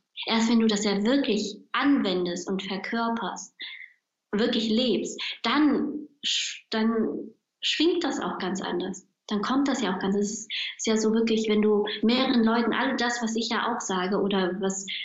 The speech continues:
also das, was ich sage, kann auch jemand anderes sagen und es wirkt aber wieder anders.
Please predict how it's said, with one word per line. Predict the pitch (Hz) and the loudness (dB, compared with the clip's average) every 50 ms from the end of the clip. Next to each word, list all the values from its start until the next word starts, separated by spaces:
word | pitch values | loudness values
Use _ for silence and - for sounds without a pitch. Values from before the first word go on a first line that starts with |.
| - - _ _ _ _ _ _ _ _ _ - _ _ _ _ _ - | -12 -14 _ _ _ _ _ _ _ _ _ -20 _ _ _ _ _ -2
also | 220 214 202 214 | 0 0 2 2
das, | 254 294 294 294 | 0 0 0 -2
was | 277 - - | -2 -4 -2
ich | - 311 302 - | -2 -4 -4 -2
sage, | - 269 247 240 226 226 | -4 -2 -2 -2 -2 -2
kann | 226 247 240 220 | -2 -2 0 0
auch | 214 254 285 277 | 0 0 0 0
jemand | 311 269 247 226 214 | 0 0 0 0 0
anderes | - 262 302 330 294 240 - | 2 2 2 2 2 -2 0
sagen | 208 196 208 233 | -2 0 0 2
und | 220 226 226 220 | 2 2 2 2
es | 214 214 214 | 0 0 0
wirkt | 208 262 285 269 - 202 | 2 2 2 2 0 -2
aber | 190 190 180 175 175 | -2 -2 -2 -2 0
wieder | 190 185 185 180 - | 0 0 0 0 -2
anders. | 185 185 175 180 180 185 - - - _ | 0 0 0 -2 -2 -6 -8 -12 -14 _